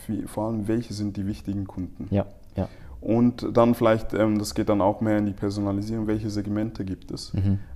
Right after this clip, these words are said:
Speaker 1: Ähm, welche Produkte, Services biete ich an? Und dann so den overall, ich sag mal, Funnel.
Speaker 2: Mhm.
Speaker 1: So quasi, hey, das sind die Einsteigerprodukte und dort möchte ich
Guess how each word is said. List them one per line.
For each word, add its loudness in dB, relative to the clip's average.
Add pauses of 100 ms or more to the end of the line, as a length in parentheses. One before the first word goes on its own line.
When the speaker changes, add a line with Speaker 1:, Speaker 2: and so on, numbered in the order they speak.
Speaker 1:
Ähm, 0
welche 0
Produkte, -6
Services -4
biete -4
ich -6
an? -4
Und -4
dann -2 (380)
so -10
den -2
overall, 4 (180)
ich -16
sag 0
mal, 0
Funnel. -2 (120)
Speaker 2:
Mhm. 0 (160)
Speaker 1:
So -14
quasi, -4
hey, 0
das -4
sind -2
die -4
Einsteigerprodukte 2
und -4
dort 2
möchte -2
ich -4